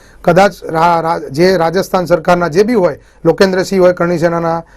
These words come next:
મહાકાલ સેનાના હોય, વગેરે વગેરે અલગ અલગ સંસ્થાના જે બી પ્રમુખો હોય, કદાચ લ-, સંજય લીલા ભણસાળી જે બી હોય એ લોકોએ આમંત્રણ સ્વી-, આપે અને ફરીથી સ્વીકાર કરે અને મૂવીની અંદર કંઈ જ બી આ લોકોને લગતું કંઈ ના બતાવવામાં આવ્યું હોય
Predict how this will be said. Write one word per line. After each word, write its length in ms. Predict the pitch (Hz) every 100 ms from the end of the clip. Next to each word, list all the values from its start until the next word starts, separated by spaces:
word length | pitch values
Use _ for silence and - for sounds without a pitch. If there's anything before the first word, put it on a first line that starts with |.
| - 143
મહાકાલ 380 | 151 175 185
સેનાના 340 | 160 170 170 165
હોય, 260 | 151 156 156 - -
વગેરે 240 | 185 220 220
વગેરે 240 | 208 202
અલગ 240 | 190 196
અલગ 120 | 196 214
સંસ્થાના 360 | 180 151 180
જે 140 | 170 180
બી 100 | 190
પ્રમુખો 360 | 170 165 160
હોય, 300 | 165 165 147 - _ _ -
કદાચ 500 | 180 185 208 202 - - 156
લ-, 260 | 151 151 143
સંજય 320 | 170 175 208
લીલા 220 | 202 196
ભણસાળી 380 | 165 156 185 190
જે 180 | 165 214
બી 100 | 233
હોય 340 | 185 190 208 - _
એ 80 | 185
લોકોએ 260 | 208 208 202
આમંત્રણ 360 | 180 185 190
સ્વી-, 240 | 180 - 165
આપે 240 | 160 185 - _ _ 180
અને 100 | 190
ફરીથી 360 | - 208 220
સ્વીકાર 340 | 185 185 196 175
કરે 380 | 175 190 143 - - -
અને 100 | 196
મૂવીની 460 | 165 180 214 220
અંદર 220 | 208 196 202
કંઈ 360 | - 196 226
જ 80 | 214
બી 120 | 240
આ 140 | 220 208
લોકોને 320 | 214 208 196
લગતું 280 | 180 - 185
કંઈ 140 | 196
ના 140 | 180
બતાવવામાં 380 | 185 185 190 175
આવ્યું 180 | 180
હોય 100 | 170